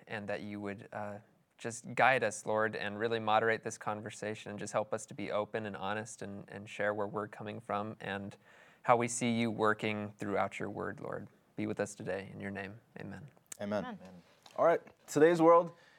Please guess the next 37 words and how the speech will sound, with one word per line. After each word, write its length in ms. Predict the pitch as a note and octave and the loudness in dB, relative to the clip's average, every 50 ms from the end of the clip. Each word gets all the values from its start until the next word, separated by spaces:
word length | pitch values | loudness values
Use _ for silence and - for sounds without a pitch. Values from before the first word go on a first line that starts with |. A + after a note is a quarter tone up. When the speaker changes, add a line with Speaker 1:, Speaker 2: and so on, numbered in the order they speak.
| _ _ - | _ _ 0
Speaker 2:
I 40 | C3 | 2
mean, 120 | C3 B2 | 4 6
we 80 | C3+ E3 | 6 6
have 100 | D3+ A#2+ B2 | 6 10 10
idols 360 | B2+ C3+ C#3 C3+ C3+ B2 - - | 10 10 10 6 4 2 0 0
everywhere. 560 | B2+ C#3+ C#3 C#3 C#3 C3 B2 G2+ F2+ - - - G#2 | 2 2 4 4 4 6 6 6 4 4 -2 -8 -2
Maybe 200 | A2 B2 C3+ C3+ | 0 2 4 4
not 140 | B2+ B2 | 4 4
necessarily 640 | B2 A#2+ - - - - B2 A#2+ A#2 A2+ A2+ A2 G#2+ - - - - - | 2 0 -4 -4 0 2 4 4 4 2 0 -2 -4 -6 -12 -20 -12 -4
the 120 | G2+ A2 G#2 - | 0 0 2 4
idols 380 | A2 A2+ A#2+ A#2 A#2 A2+ G#2+ G2 | 4 4 4 4 4 2 4 4
that 180 | A2+ A2 G#2+ | 4 4 6
are, 160 | G#2 G2+ G2 F2+ | 6 4 4 4
uh, 300 | F#2 F#2+ F#2 F#2 F2+ - - - A2 | 2 2 0 0 -2 -4 -8 -8 -2
golden 320 | - A2+ A#2+ A#2+ G#2+ A2 | 0 0 0 2 0 -4
statues, 680 | G#2+ - - A2+ A2 A2 - - G#2+ G2+ G#2 G#2 F#2+ - - - | -4 -2 0 0 2 0 0 -4 -6 -6 -6 -6 -6 -8 -8 -4
uh, 260 | G2+ F#2+ F#2+ F2+ F2 E2+ - - _ _ _ _ _ _ _ _ - B2+ | -2 0 0 -2 -2 -6 -10 -16 _ _ _ _ _ _ _ _ -2 2
you 100 | B2+ A#2+ | 4 6
know, 200 | A#2 A2 G#2+ A2+ A2 - | 6 6 6 4 2 2
or, 460 | A2 A2 G#2+ G#2+ G2+ G2+ G2 F#2 E2 - - _ _ _ _ _ _ _ _ _ _ _ _ _ _ _ - | 2 4 4 4 4 4 2 0 -4 -10 -20 _ _ _ _ _ _ _ _ _ _ _ _ _ _ _ -2
I 100 | A#2 B2+ | 0 0
don't 100 | B2+ A#2+ | 0 0
know, 140 | A2+ G#2+ A2+ | 0 0 0
these 240 | A2 A2+ A2 G#2 | 0 0 -2 0
monoliths, 880 | G#2+ A2 A2 A#2 A#2 B2 C3+ C3+ C3 C3 B2+ C3 C3 B2+ B2 - - - _ - - _ _ - | 0 2 4 6 6 8 8 6 6 4 4 4 2 2 2 -4 -12 -14 _ -20 -20 _ _ 4
monolithic 580 | A2+ C3 C#3 C#3 C#3 C#3 C#3 C3+ - C3 G#2 - | 6 8 8 8 8 6 4 4 2 0 0 0
images 600 | C3+ C3+ C#3+ C#3 A#2 B2 C#3 B2+ C3 C3 A#2+ G#2+ | 0 2 2 2 4 6 6 6 6 4 2 2
that 180 | B2+ A2+ - B2+ | 0 0 2 2
we 140 | B2+ B2 | 0 2
had 180 | B2 B2+ A#2 A2+ | 2 2 2 2
to 200 | - A#2+ G2+ F2+ - - | 0 -2 -2 -2 -4 -10
bow 320 | - A2 B2 B2 C3 C3 C3 | -4 2 6 10 10 10 10
down 300 | A#2+ B2 B2 B2+ B2+ B2 | 10 8 8 8 6 6
to 200 | - - C#3 C3 | 6 4 6 6
or 220 | B2 A#2+ A2+ A2 | 8 8 8 8
worship, 540 | G#2 G#2+ A#2 A#2+ C3 - - C#3 B2 A#2+ G2+ | 8 6 6 6 4 2 4 4 4 6 8
but 260 | A#2+ A2+ G#2+ - - | 8 6 6 6 2